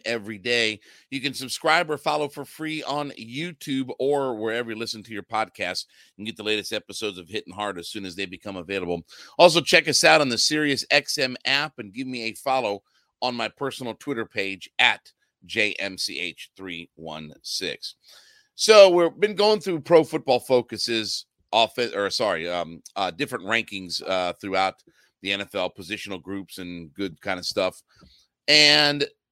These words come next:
this day is the offensive line rankings in the N F L. So they rank all of their offensive lines in the league. So no surprise, they have the Philadelphia Eagles number one, the Browns number two, Kansas City number three.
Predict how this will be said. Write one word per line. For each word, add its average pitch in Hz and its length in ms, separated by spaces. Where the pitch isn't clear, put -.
this 202 280
day 123 500
is 113 560
the 113 400
offensive 160 600
line 123 420
rankings 90 840
in 104 400
the 101 180
N 95 160
F 95 160
L. 101 300
So - 120
they 95 120
rank 104 280
all 120 200
of 135 40
their 127 160
offensive 110 480
lines 92 460
in 110 160
the 101 80
league. 85 300
So 110 240
no 175 180
surprise, 123 560
they 117 120
have 117 160
the 104 80
Philadelphia 117 440
Eagles 98 360
number 104 200
one, 87 360
the 87 40
Browns 101 460
number 107 180
two, 90 360
Kansas 120 340
City 127 300
number 101 300
three. 101 480